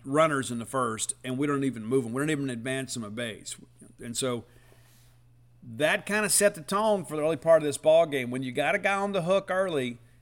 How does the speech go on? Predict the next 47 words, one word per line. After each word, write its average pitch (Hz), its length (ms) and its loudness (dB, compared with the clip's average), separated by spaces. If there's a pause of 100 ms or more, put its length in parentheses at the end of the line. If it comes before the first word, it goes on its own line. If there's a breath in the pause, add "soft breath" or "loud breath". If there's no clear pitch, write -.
you 120 120 -8
gotta 139 200 2
find 175 240 -2
a 170 60 2
way 165 140 2
to 160 60 -2
get 147 200 -6
that 151 200 -2
big 151 200 -2
hit, 175 640 -2
get 143 160 0
some 147 160 -2
juice, 156 400 -2
get 147 180 -4
some 147 140 -2
momentum, 139 560 -2 (260 soft breath)
put 208 140 -6
the 208 80 -4
pressure 170 500 0
on 120 160 2
them. 120 200 -4
Baseball 208 460 4
is 180 100 2
a 143 60 0
pressure 143 420 0
game. 113 420 -4
I 127 80 -10
think 160 240 -10
people 135 320 -10 (420 soft breath)
don't 160 140 2
always 156 380 2 (160)
appreciate 139 580 -2
that 123 260 -4
because 127 300 -6
it 120 80 -8
moves 139 300 -2
at 127 80 -6
such - 160 -8
a 120 40 -8
slow 139 240 -2
pace. 131 500 -4 (520 soft breath)
But - 100 -14
baseball 180 440 0
is 147 80 -6
all 165 280 0
about 127 260 -6
pressure. 120 380 -6